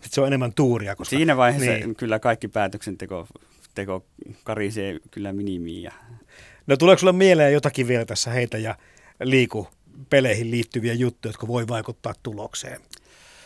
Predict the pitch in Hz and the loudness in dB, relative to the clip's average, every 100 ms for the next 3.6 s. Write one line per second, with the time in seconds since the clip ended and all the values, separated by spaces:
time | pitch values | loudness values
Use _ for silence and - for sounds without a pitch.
0 | - - - 214 208 233 214 208 202 196 | -20 -16 -10 -2 0 0 -2 -2 -4 -6
1 | 185 - _ 208 202 170 160 170 - 139 | -10 -16 _ 0 2 2 2 0 -4 -4
2 | 170 160 - _ _ 180 180 160 147 - | -4 -4 -8 _ _ -4 -2 -2 -4 -4
3 | 127 127 123 - 131 123 | -2 0 -2 -2 -4 -4